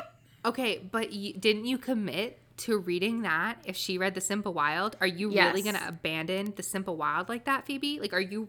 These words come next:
Speaker 1: really gonna let, are you really gonna let Calla and Jonah down like that?
Speaker 2: I am working my way. I will read it if Alex reads the,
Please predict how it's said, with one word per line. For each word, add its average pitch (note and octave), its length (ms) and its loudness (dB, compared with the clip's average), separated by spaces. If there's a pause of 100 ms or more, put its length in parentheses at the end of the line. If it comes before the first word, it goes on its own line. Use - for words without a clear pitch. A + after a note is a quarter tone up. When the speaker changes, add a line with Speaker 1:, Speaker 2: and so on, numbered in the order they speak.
Speaker 1:
really E3+ 260 2
gonna F#3+ 280 0
let, D3+ 460 0 (680)
are A3 60 -4
you A#3+ 120 0
really B3 200 4
gonna B3 180 0
let D#3+ 220 -4
Calla F3 320 2
and F3+ 120 -6
Jonah E3 280 -4
down E3 400 -6
like A#3 180 -4
that? C#4+ 320 2 (260)
Speaker 2:
I A#3+ 400 4
am D#4 360 4 (180)
working C4 580 6
my G#3+ 220 2
way. A3 220 0
I F3 80 0
will F3+ 180 4
read A#3+ 240 4
it G4 140 4 (160)
if A#3 40 -6 (100)
Alex G#3+ 380 0
reads G#3 300 0
the, G3 460 0